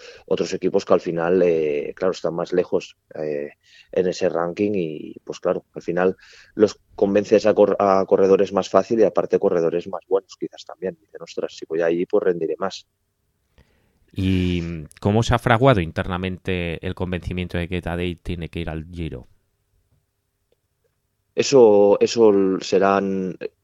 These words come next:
Speaker 1: te-, tendrías que hablar con Maccini
Speaker 2: Mm.
Speaker 1: o con Tadej, porque yo al final, eso es entre ellos o,
Speaker 2: ¿Y tu
Speaker 1: o,
Speaker 2: percepción
Speaker 1: o,
Speaker 2: de
Speaker 1: o
Speaker 2: esta
Speaker 1: Mauro.
Speaker 2: apuesta, cuán-, cuál es?
Speaker 1: Mi percepción, bueno, que
Speaker 2: Mm.
Speaker 1: al final tampoco podemos estar, ¿no? Siempre
Speaker 2: Mm.
Speaker 1: Tour,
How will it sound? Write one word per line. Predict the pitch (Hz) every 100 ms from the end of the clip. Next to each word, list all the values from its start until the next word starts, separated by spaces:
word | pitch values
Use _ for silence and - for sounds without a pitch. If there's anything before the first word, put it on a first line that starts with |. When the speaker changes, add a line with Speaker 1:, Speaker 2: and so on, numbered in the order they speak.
| _
Speaker 1:
te-, | -
tendrías | - 107 110 104
que |
hablar | 110 104
con | 98 98
Maccini | 90 - 101 104
Speaker 2:
Mm. | 90
Speaker 1:
o | 92 90
con | 90 92
Tadej, | 87 90 98
porque | 98 - 90 87
yo | 92
al |
final, | - 90 92 - - - -
eso | 90 95 92
es | 90 87 90 -
entre | 95 - 92
ellos | 95 98 98 90
o, | 85 82 78 78 78
Speaker 2:
¿Y | 107
tu | -
Speaker 1:
o, |
Speaker 2:
percepción | 101 90 82 87 110
Speaker 1:
o, |
Speaker 2:
de | 110
Speaker 1:
o |
Speaker 2:
esta | 95 98
Speaker 1:
Mauro. | 104 107
Speaker 2:
apuesta, | 110 123 139 -
cuán-, | - 90 90 85
cuál | - 87 76
es? | 65 - _ _ _ _ _ _ _ _ _ _
Speaker 1:
Mi | 113
percepción, | 98 101 110 98 - 147 92
bueno, | 98 90 95
que |
Speaker 2:
Mm. |
Speaker 1:
al | 90
final | 87 73 78 85 - -
tampoco | 90 78 90 101
podemos | 107 101 92
estar, | 90 - 85
¿no? | 85 104
Siempre | 101 90 85 90 85 85 78 78
Speaker 2:
Mm. |
Speaker 1:
Tour, | 98 90